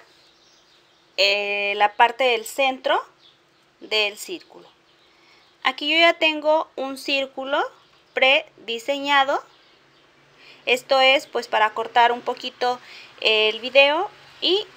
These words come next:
en esta parte te voy a mostrar cómo, cómo realizar la flor en un solo tono en caso de que vayas a agregar alguna decoración en el centro. Bueno, pues no va a ser necesario tu cambio de tono,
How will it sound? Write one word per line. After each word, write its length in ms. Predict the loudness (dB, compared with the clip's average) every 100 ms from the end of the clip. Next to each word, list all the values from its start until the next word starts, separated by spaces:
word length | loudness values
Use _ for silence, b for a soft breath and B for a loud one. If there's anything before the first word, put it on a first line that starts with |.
| -20 -20 -10
en 160 | -6 -2
esta 320 | -2 2 2
parte 440 | 6 4 4 -4 -4 -10 -20 _ _ _ _ _ _ _ _ _
te 100 | -4
voy 180 | 2 4
a 80 | 4
mostrar 580 | 2 -6 -4 4 4 2 _ _ b b b b b _ _ _ _ _
cómo, 280 | 0 2 2 -2 -10 -8
cómo 220 | 0 2 4
realizar 500 | 2 0 0 0 2
la 120 | -2
flor 320 | 0 -2 -2 _ -6
en 220 | -4 -4
un 160 | -8 -6
solo 380 | -2 -2 -2
tono 460 | -2 0 0 -2 -6
en 140 | -10 -6
caso 300 | -4 -2 -4
de 140 | -4
que 140 | -6
vayas 480 | -2 0 0 -2 -6 -4
a 100 | -2
agregar 500 | 0 0 4 4 2 -10 B B B
alguna 420 | -2 -2 -2 -2
decoración 500 | -2 0 -2 -2 -6 -8
en 140 | -6
el 120 | -8
centro. 360 | -4 -4 -2 -6
Bueno, 280 | -6 -6 -10
pues 160 | -10
no 140 | -8 -6
va 80 |
a 20 | -6
ser 240 | -8 -10
necesario 720 | -10 -12 -10 -2 -2 -2 -6
tu 200 | -6 -14
cambio 380 | -6 -4 -4 -4
de 140 | -6 -6
tono, 440 | -4 -4 -6 -12